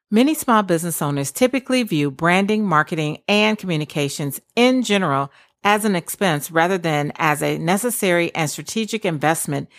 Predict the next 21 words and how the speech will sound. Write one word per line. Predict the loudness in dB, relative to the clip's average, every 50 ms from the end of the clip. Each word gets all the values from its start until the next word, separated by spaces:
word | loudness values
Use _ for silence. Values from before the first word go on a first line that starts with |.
| -20 -20 _
in | 0 0 4
their | 4 4 4
business | 4 2 0 0 0 -2 -4 -4
growth. | -4 -2 -2 -2 -2 -4 -6 _ _ _ _ _ _ _ _ _ _ _ _ _ 2
As | 2 2 2 0
such, | -2 0 0 0 0 0 -6 -4
these | -2 0 0 0 0 2
business | 0 0 0 0 -2 -6 -4 -4
owners | -2 -2 -2 -2 -2 -2
significantly | -4 -4 -4 -2 0 2 2 2 2 0 -2 -2 -2 0 0 2 2 2
impede | 0 -2 -2 -2 0 0 0 0
their | 0 0 0
ability | 0 2 2 2 4 4 4 2 0 -2
to | -2 -2 0 0
effectively | 0 -2 0 2 2 2 2 0 -4 -2 0 0 0 2
engage | 0 -2 -2 0 0 2 2 2 0 -2 -4 -10 -16 -20 -20 -20 -20 _ _
their | 2 2
current | 2 2 2 2 4 4 4 2 0 0
and | 2 2 2 2 0
prospective | -2 -6 -2 0 0 0 0 -4 -10 -8 -4
customers | -4 -4 -2 -4 -6 -6 -6 -6 -6 -8